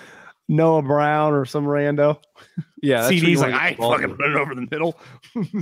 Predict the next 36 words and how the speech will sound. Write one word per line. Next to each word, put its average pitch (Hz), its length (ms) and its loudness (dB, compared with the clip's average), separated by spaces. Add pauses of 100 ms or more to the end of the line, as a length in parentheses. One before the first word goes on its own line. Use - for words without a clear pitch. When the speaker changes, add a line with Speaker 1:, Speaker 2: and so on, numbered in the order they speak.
(300)
Speaker 1:
<laughs> - 160 -16
Speaker 2:
I'm 143 240 0
not 139 180 -2
gonna 135 140 -4
be 127 100 -2
a 120 60 -2
part 139 260 0
of 117 80 -4
this. 123 380 -2 (1900)
Uh, 139 380 0 (880)
but 196 400 -2
what's 185 240 -2
crazy 277 360 -2
about 185 200 0
the 160 80 -8
play 180 200 0
when 147 140 2
you 151 120 2
rewatch 131 560 -2
it, 117 200 -6 (400)
and 147 140 0
I 165 100 0
haven't, 165 360 -2
I'm, 175 320 0
I've 175 200 0
been 185 120 0
so 151 200 -4
focused 143 440 -4
on 120 160 -4
Zeke 127 280 -8
that, 120 260 -6
and 123 240 -6
it 127 120 -10
took 196 220 -6
me 160 120 -2
until 123 480 -2